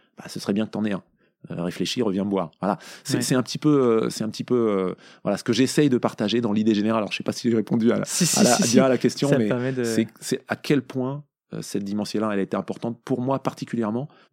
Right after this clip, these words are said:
Speaker 1: euh, ça nécessite de la pédagogie et, euh, de l'explication pour que, euh, vous ayez un engagement. Qu'est-ce qu'on attend de ça ?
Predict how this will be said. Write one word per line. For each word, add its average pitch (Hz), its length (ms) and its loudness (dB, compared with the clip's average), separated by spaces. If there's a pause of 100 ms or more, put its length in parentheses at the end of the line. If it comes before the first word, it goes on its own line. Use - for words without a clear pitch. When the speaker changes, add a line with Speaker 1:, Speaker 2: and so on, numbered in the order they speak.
Speaker 1:
euh, 110 120 -6
ça - 200 -4
nécessite 135 500 -4
de 113 80 -4
la 101 120 -2
pédagogie 113 600 0 (400)
et, 120 280 0
euh, 95 160 0
de 98 140 -2
l'explication 117 640 -2
pour - 220 -10
que, - 120 -2
euh, 113 420 0 (160)
vous - 220 -4
ayez 110 80 2
un 110 80 0
engagement. 101 340 -2
Qu'est-ce 135 200 -2
qu'on 127 120 -6
attend 120 220 -2
de 113 80 -6
ça ? 151 200 -8